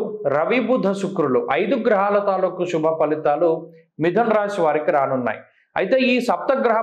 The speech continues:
మాలికా యోగం జరిగేటువంటి ఈ వారం రోజుల్లోనూ మిథున రాశి వారికి కొన్ని కొత్త అవకాశాలు రానున్నాయి. ప్రత్యేకించి కొన్ని సాహసోపేతమైనటువంటి నిర్ణయాలు తీసుకోవడానికి, ఆ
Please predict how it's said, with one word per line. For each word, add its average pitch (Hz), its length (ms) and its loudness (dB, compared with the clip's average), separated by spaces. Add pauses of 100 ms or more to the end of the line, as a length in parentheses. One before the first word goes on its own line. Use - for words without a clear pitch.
మాలికా 202 340 0 (140)
యోగం 196 220 -2 (100)
జరిగేటువంటి 180 640 0 (100)
ఈ - 20 0 (100)
వారం 170 260 0 (100)
రోజుల్లోనూ 147 540 -2 (500)
మిథున 190 240 2 (100)
రాశి 233 320 -2
వారికి 208 340 -2
కొన్ని 196 240 0
కొత్త 196 160 -2 (120)
అవకాశాలు 214 540 0 (100)
రానున్నాయి. 139 440 -2 (520)
ప్రత్యేకించి 220 680 0 (540)
కొన్ని 160 240 -2 (180)
సాహసోపేతమైనటువంటి 233 1200 0 (140)
నిర్ణయాలు 202 460 -2 (100)
తీసుకోవడానికి, 175 720 -4 (680)
ఆ - 20 0